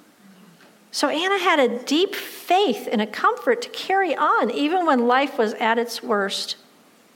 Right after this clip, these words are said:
You know, we have two men in our church,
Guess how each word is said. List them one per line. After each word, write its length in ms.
You 140
know, 160
we 160
have 180
two 220
men 240
in 100
our 160
church, 600